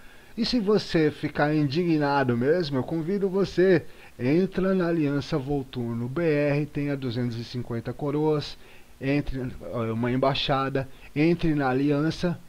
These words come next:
e aí, eu, se for possível, se ainda tiver disponível, eu compartilho o replay com você, e você pode, na prática, em primeira mão, aliás, ser, se você for o primeiro, você vai ser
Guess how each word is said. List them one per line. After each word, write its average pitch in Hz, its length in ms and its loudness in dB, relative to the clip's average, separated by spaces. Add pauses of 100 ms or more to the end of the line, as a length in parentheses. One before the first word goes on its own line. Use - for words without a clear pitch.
(600)
e 180 120 4
aí, 151 280 6
eu, 165 160 8 (260)
se - 300 -6
for 160 220 0
possível, 160 480 2
se 170 220 2
ainda 143 260 4
tiver 131 320 0
disponível, 170 800 2 (380)
eu 143 100 2
compartilho 147 1120 0
o 131 220 -4
replay 123 500 -2
com 143 220 -2
você, 156 480 0 (300)
e 143 80 0
você 143 340 0
pode, 127 580 -4 (320)
na 151 320 0
prática, 139 720 -2 (260)
em 147 120 0
primeira 147 480 2
mão, 135 260 -2
aliás, 139 580 -4 (220)
ser, 143 440 0 (180)
se - 160 -8
você 131 280 -2
for - 160 -2
o 143 40 2
primeiro, 143 360 -2
você 139 300 -4
vai 135 140 0
ser 151 320 0